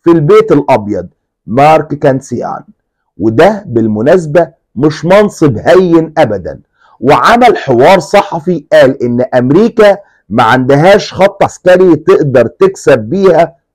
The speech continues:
الصين. وبعد التصريح ده الدنيا اتقلبت والكل مسك بنطلونه وقالوا له: "انت بتقول ايه يا عم الحاج؟ امال الخطه حطها امريكا دي ايه؟" قال لهم: "الخطه دي اتعمل لها محاكاه،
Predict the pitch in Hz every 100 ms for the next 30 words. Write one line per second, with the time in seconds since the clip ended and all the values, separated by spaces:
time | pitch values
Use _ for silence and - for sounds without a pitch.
0 | - 143 - 139 101 87 _ _ _ -
1 | 110 127 185 170 165 - 139 - 175 -
2 | 151 208 220 - - 95 95 117 156 147
3 | 147 147 139 104 82 62 _ _ _ -
4 | - - 147 147 123 123 156 160 143 -
5 | 120 135 170 156 160 175 180 117 92 _
6 | _ _ - 156 208 202 196 160 147 143
7 | - 196 180 180 190 143 135 123 117 -
8 | 185 165 127 135 131 143 190 160 - 196
9 | - 170 - 143 147 220 202 - 151 202
10 | 196 160 190 190 190 147 101 _ _ _
11 | _ - 123 156 139 123 156 160 139 139
12 | 170 143 120 165 139 143 170 165 127 -
13 | 120 175 190 185